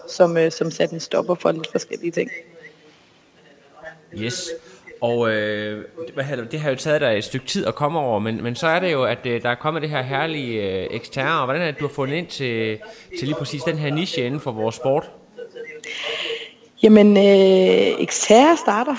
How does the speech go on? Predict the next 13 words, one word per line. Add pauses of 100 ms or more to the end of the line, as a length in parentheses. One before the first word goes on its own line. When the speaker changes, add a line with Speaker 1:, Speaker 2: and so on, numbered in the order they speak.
Speaker 1:
faktisk,
øh,
for
lang
tid
siden.
Øh, (300)
Xterra
er
ikke
nyt
for
mig,